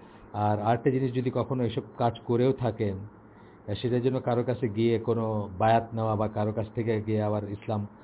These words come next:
কারো প্রেজেন্সে গিয়ে আবার, আহ, শাহাদা উচ্চারণ করার কোনো প্রয়োজন নেই। নিজে তওবা করবেন, নিজে শাহাদা পড়বেন, আল্লাহর কাছে মাফ চাবেন যে, "আল্লাহ, আমি ভুল করছি, আমি, আহ, আমি মুসলিম, বা আমার এটা জানা ছিল না, আমার অজ্ঞতার অজুহাত ছিল, আহ,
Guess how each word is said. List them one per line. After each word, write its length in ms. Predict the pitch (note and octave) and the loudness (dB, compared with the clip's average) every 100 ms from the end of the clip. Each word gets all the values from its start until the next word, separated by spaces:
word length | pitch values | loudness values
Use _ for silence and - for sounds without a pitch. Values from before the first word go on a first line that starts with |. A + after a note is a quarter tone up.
| - - | -20 -10
কারো 160 | G#2 G#2 | -4 -2
প্রেজেন্সে 520 | G#2+ A2 A2+ A2 A2+ | 0 0 0 -2 -2
গিয়ে 140 | G#2+ A2 | 0 0
আবার, 280 | G#2 G#2+ | 2 0
আহ, 640 | G2+ G2+ G2+ G2 F2+ F#2 F#2+ | 0 -2 -4 -6 -10 -14 -10
শাহাদা 340 | - G#2 G#2 | -2 0 0
উচ্চারণ 340 | G#2 G2+ A2 G#2 | -2 -2 -4 -2
করার 220 | G#2+ G#2+ | -2 -2
কোনো 180 | A2 G#2+ | -2 -4
প্রয়োজন 400 | G#2+ G2+ F#2 F#2 | -2 -2 -2 -6
নেই। 200 | G2+ B2+ | -8 -8
নিজে 240 | C3 C3+ C#3+ | -4 -4 -2
তওবা 280 | B2 A2+ | -2 -2
করবেন, 340 | A#2+ A2+ G#2+ A2 G#2+ | -2 -2 -4 -6 -8
নিজে 200 | G2+ G#2+ | -6 -6
শাহাদা 320 | A2 G#2+ G#2+ | -2 -2 -2
পড়বেন, 340 | G#2+ G#2 G#2+ G#2+ - - - - - | -2 -4 -4 -6 -10 -20 -20 -20 -6
আল্লাহর 240 | G#2 G#2 G#2 | -2 0 -2
কাছে 200 | G#2 G#2+ | -4 -4
মাফ 160 | G2 - | -4 -4
চাবেন 240 | G2+ G2+ G#2+ G2+ | -4 -4 -6 -10
যে, 80 | G2 | -10
"আল্লাহ, 220 | F#2+ G2 | -8 -6
আমি 80 | G2 | -4
ভুল 140 | G#2 G2+ | -4 -4
করছি, 340 | G2 - G2+ | -8 -6 -6
আমি, 220 | G2 G2 | -6 -6
আহ, 920 | F#2+ F#2+ F#2 F#2 F#2 F2+ - - - F#2+ | -8 -10 -12 -12 -10 -12 -14 -20 -16 -12
আমি 120 | F#2+ | -8
মুসলিম, 400 | G2 - A2+ G#2+ A2 - - - - - - - | -8 -6 -2 -2 -4 -14 -20 -20 -20 -20 -16 -6
বা 160 | G2+ | -2
আমার 220 | G2 G2+ G2 | -2 -2 -4
এটা 160 | G2 | -6
জানা 220 | G2+ G2+ G2 | -4 -4 -4
ছিল 120 | A2 | -4
না, 100 | G#2 | -4
আমার 160 | G2+ G2 | -2 -2
অজ্ঞতার 360 | F#2+ G2 F#2+ G2 | -4 -4 -6 -4
অজুহাত 280 | F#2+ G#2 G2+ | -2 -2 -2
ছিল, 140 | A2 G2 | -6 -6
আহ, 360 | G2+ - G2 | -8 -14 -14